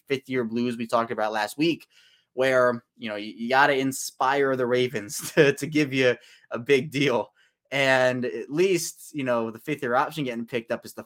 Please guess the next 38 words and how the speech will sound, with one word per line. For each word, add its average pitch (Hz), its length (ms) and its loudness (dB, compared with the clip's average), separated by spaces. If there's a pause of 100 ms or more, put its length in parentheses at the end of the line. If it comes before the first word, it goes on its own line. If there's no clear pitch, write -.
first 123 220 -8
step - 280 -8
in 123 140 -6
that 120 220 -8
direction. 110 760 -8 (720)
So 151 180 0
for 139 160 -6
me, 170 180 -2
Odafe 143 400 2
Oweh, 143 260 0
especially 220 560 -2
where 165 300 2
he's 156 280 -10
now 147 220 -2
gonna, 139 220 -6 (180)
look, 117 200 -12
the - 60 -20 (100)
time 165 120 0
of 160 80 -6
this 151 120 -6
recording, 143 360 -2
the 120 60 -6
Ravens 131 260 -8
haven't 147 260 -8
signed 147 300 -4
Justin 113 340 -8
Houston. 101 400 -14
They 107 100 -8
haven't 123 200 -4
signed 143 340 -4
Yannick 117 240 -8
Ngakoue 110 640 -6
or 98 140 -8
Jadeveon 110 480 -8
Clowney 110 320 -6
or 101 100 -8
veteran 104 340 -4
option. 101 460 -8